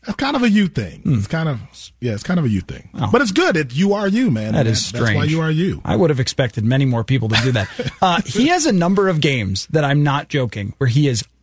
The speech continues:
Speaker 2: unbelievable. Like,
Speaker 1: Yeah.
Speaker 2: he's Cousins from last week. There was, there, I'm pulling it up right now, and he has six games in his career, and he's only started thirty, and six of them with a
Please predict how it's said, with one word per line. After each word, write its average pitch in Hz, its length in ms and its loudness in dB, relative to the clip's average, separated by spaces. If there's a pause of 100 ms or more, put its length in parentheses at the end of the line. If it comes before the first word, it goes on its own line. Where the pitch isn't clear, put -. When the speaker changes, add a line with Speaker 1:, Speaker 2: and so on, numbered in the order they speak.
Speaker 2:
unbelievable. 160 1600 2 (240)
Like, 165 260 2
Speaker 1:
Yeah. 104 200 -4
Speaker 2:
he's 202 280 2
Cousins 190 520 0
from 175 240 0
last 160 340 0
week. 160 200 0 (280)
There 202 140 4
was, 254 260 -2 (100)
there, 202 280 2
I'm 170 140 2
pulling 226 260 0
it 247 60 2
up 226 160 -2
right 190 180 0
now, 147 300 -2 (200)
and 156 200 2
he 214 240 2
has 139 580 0
six - 540 -2
games 220 340 2
in 185 120 4
his 180 220 2
career, 170 440 0
and 143 100 2
he's 190 120 2
only 247 260 2
started 185 560 0
thirty, 139 420 -2
and 143 140 -6
six - 380 -2
of 156 120 0
them 123 220 0 (220)
with 180 160 2
a 170 180 0